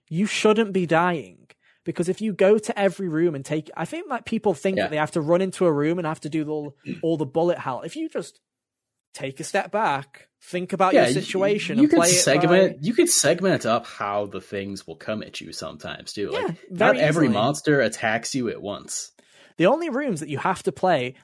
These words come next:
Speaker 1: like a bullet hell shooter, like, uh, Housemarque's previous entries, are rooms where they lock you in and they
Speaker 2: Yeah.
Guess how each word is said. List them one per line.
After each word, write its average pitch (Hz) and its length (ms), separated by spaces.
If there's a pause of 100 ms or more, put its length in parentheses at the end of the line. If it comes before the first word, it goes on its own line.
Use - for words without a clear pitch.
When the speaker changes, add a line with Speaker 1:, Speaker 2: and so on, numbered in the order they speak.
Speaker 1:
like 143 180
a 139 60
bullet 151 320
hell 147 320
shooter, 160 440
like, 127 360
uh, 123 340
Housemarque's 143 440
previous 139 340
entries, 139 420 (240)
are 139 300 (680)
rooms 165 440
where 196 100
they 196 140
lock 190 240
you 185 100
in 131 320 (400)
and 143 180
they 139 160
Speaker 2:
Yeah. - 180